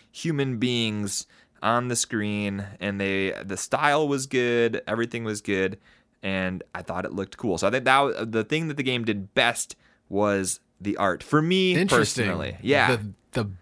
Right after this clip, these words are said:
Speaker 2: best thing about the whole game was the art.
Speaker 1: I, that's what I appreciated the most.
Speaker 2: That's interesting.
Speaker 1: Although it definitely did have its weaknesses, which we can talk about a little bit later.
Speaker 2: Right. As somebody maybe who has a history of playing this game,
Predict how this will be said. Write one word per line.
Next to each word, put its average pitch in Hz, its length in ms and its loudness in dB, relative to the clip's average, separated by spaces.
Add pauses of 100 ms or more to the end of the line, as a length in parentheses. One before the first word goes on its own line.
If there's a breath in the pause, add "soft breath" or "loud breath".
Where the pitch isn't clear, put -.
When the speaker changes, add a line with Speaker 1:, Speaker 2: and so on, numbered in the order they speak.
Speaker 2:
best 170 340 2
thing 165 180 0
about 139 260 0
the 120 80 -2
whole 139 300 0
game 123 260 0
was 98 140 -2
the 98 120 -4
art. 101 400 -4
Speaker 1:
I, 127 200 4
that's 135 300 2
what 151 160 0
I 117 160 4
appreciated 117 640 0
the 101 80 -4
most. 85 380 -4
Speaker 2:
That's 113 180 -2
interesting. 107 240 6
Speaker 1:
Although 160 520 8 (200)
it 147 160 4
definitely 175 380 4
did 127 200 4
have 117 220 4
its 101 140 -4
weaknesses, 135 500 0
which 101 160 -4
we 104 140 0
can 90 180 -6
talk 78 240 -4
about 80 260 -2
a - 20 -4
little 82 160 -4
bit 76 120 -4
later. 65 380 -6 (200)
Speaker 2:
Right. 104 520 0 (200)
As 113 140 0
somebody 123 400 2
maybe 110 300 2
who 101 220 0
has 98 220 -2
a 101 60 -2
history 104 440 0
of 95 120 -2
playing 104 300 0
this 95 120 -4
game, 98 520 -4